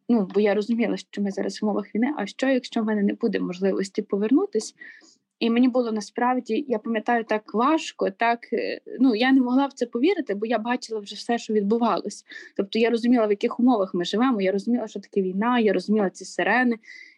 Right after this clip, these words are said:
І мені було якось, знаєте, з одного боку, я думала, може, це егоїстично, коли в мене є близькі, рідні, і вони це все переживають, а я от це їду. А з іншого боку,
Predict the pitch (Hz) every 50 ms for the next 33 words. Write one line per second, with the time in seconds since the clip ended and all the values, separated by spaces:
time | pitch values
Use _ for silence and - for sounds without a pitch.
0 | _ _ _ 220 214 214 233 247 262 233 240 240 233 220 220 - - 202 - -
1 | - 202 233 240 277 294 285 226 208 202 220 226 220 220 226 220 - 202 202 226
2 | 214 202 208 208 202 208 202 - 208 190 196 196 202 202 196 - - 330 392 -
3 | - 247 202 202 - 202 202 208 196 202 202 196 196 190 190 190 190 185 175 175
4 | 175 - - - - - 277 294 226 214 233 233 220 196 175 185 - - - -
5 | - - 185 190 196 196 190 202 196 196 - 196 196 196 190 190 190 208 214 240
6 | 277 294 247 - - 185 196 190 190 185 190 - _ - - 185 180 180 185 -
7 | - - - _ - - - - - - - 208 202 302 427 453 - - 269 233
8 | 269 302 294 294 - 269 233 220